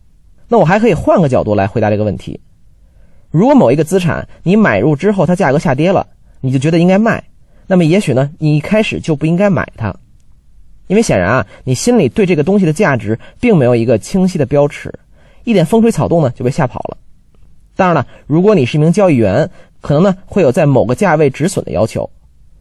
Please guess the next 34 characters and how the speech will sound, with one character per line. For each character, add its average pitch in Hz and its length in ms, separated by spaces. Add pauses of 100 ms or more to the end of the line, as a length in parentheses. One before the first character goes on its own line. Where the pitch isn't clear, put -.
(360)
不 175 100
过 202 240
作 214 140
为 226 80
普 123 180
通 202 180
投 185 200
资 226 80
者 147 100
来 - 140
说 110 160
呀， 85 180 (180)
这 170 120
不 135 120
在 175 160
我 107 60
们 107 60
的 123 40
讨 - 140
论 85 100
范 123 140
畴 131 80
之 143 80
内。 170 160 (640)
而 156 80
且 160 160 (260)
真 233 140
正 208 100
好 107 160
的 90 60
交 156 140
易 - 20
员 107 160
呢， 107 140